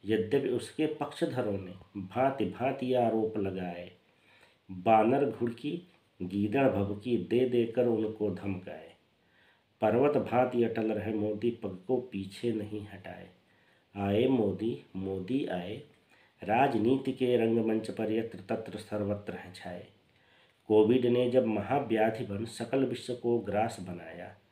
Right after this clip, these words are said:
मोदी ने निज सूझबूझ से पूर्ण देश में आस जगाया।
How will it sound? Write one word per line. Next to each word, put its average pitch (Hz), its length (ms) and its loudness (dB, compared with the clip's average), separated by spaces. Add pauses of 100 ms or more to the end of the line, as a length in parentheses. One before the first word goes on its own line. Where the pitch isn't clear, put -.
(460)
मोदी 104 500 2
ने 123 200 4
निज 117 220 2
सूझबूझ 113 680 0
से 123 180 -2
पूर्ण 120 380 0
देश 117 460 0
में 110 280 0
आस 98 300 -6
जगाया। 90 560 -8